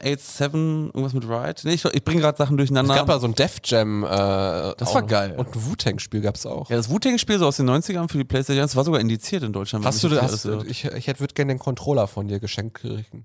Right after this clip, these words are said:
Speaker 2: Den
Speaker 1: Diesen,
Speaker 2: Wu-Tang.
Speaker 1: ey, der, der ist geil.
Speaker 2: Ja.
Speaker 1: Ohne Scheiß, den, den hol ich mir noch.
Speaker 2: Und schon sind wir wieder bei den Videospielen angekommen. Markus freut sich. Hat
Speaker 1: Ja.
Speaker 2: sich, hab ich heimlich mal für Markus hier gemacht, Videospiel. Aber du weißt auf jeden Fall nicht, wie die, äh, anderen Alben von fifty Cent hei-, heißen oder gehießen haben, gehorsen haben.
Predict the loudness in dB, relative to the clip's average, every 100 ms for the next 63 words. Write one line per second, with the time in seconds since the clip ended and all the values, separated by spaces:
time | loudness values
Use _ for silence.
0 | _ -16 -2 0 2 2 2 0 2 2
1 | 2 -2 -4 -6 -6 -4 -2 -2 0 0
2 | 0 -4 -6 -8 -6 -6 -6 -8 -10 -10
3 | -2 0 2 0 2 0 2 2 2 2
4 | 2 0 0 2 0 0 -2 -2 -2 -2
5 | 0 0 0 -2 0 2 2 2 2 0
6 | 2 0 -4 -6 -8 -12 -2 0 0 0
7 | 0 -2 -2 -4 -2 -4 -6 -8 -16 -14
8 | -14 -14 -10 -8 -8 -10 -8 -8 -10 -16
9 | -2 0 2 4 2 2 -2 -4 -2 -2
10 | -2 -6 -4 -2 -2 0 2 2 2 0
11 | 0 2 0 2 0 0 -2 0 -2 2
12 | 0 0 -4 0 0 0 -4 -4 -2 2
13 | 2 2 2 2 2 2 2 2 0 -2
14 | -2